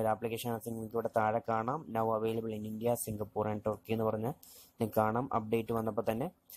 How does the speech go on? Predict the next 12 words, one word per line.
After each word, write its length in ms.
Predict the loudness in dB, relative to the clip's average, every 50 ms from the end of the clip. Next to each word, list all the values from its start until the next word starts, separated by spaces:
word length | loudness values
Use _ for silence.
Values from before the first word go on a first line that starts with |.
| -20 -20 _ _ _ 0 2
അപ്പോൾ 180 | 4 4 4 2 2 -4 _ -6 -2
ഇത് 120 | 0 2 2 2 0 0 2
വളരെ 240 | 2 2 2 2 0 0
നല്ലൊരു 320 | 0 0 2 2 2 2 0
ആപ്ലിക്കേഷനാണ്. 680 | -2 -2 -4 -4 -4 -4 -2 -2 -2 0 0 0 0 -2 -2 -2 -2
ഇതിൻ്റെ 280 | -2 0 2 2 4 4 2 2 -2 -4 -4 -2
മെയിൻ 220 | -2 -2 -2 -2 0 2
മോട്ടോ 240 | 2 2 4 2 2 2 2
എന്ന് 140 | 0 0 0 0
പറയുന്നത് 360 | 0 0 -2 -2 -2 0 0 -2 -2 -6 _ _ _ _ _ -4 0
ഇതിൽ 160 | 0 2 2 0 2 2 2
പലതരത്തിലുള്ള, 640 | 2 4 2 0 -2 -2 -2 -2 -2 0 2 2